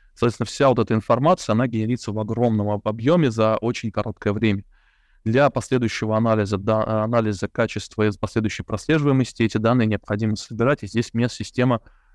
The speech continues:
через специальные специализированные драйверы упорно трудится, позволяя всю эту информацию собирать и контролировать сам процесс. Движемся дальше. Следующий пример уже ручной операции. Здесь у нас происходит,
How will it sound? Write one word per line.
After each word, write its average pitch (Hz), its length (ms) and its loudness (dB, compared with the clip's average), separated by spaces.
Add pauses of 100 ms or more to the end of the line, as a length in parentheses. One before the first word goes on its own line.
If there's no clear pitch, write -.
(380)
через 110 240 -2
специальные 110 540 2
специализированные 107 800 -2
драйверы 123 640 0 (340)
упорно 117 760 -2 (240)
трудится, 110 460 -4 (1400)
позволяя 113 380 4
всю 117 160 -2
эту 110 100 -2
информацию 110 540 0
собирать 117 420 0
и - 20 -20
контролировать 110 560 -2
сам 104 200 -4
процесс. - 480 -4 (600)
Движемся 175 380 2
дальше. 180 320 2
Следующий 135 380 -2
пример 123 320 0
уже 107 320 0
ручной 110 340 -4
операции. 139 540 0
Здесь 117 260 -2
у 110 40 4
нас 104 140 2
происходит, 104 600 0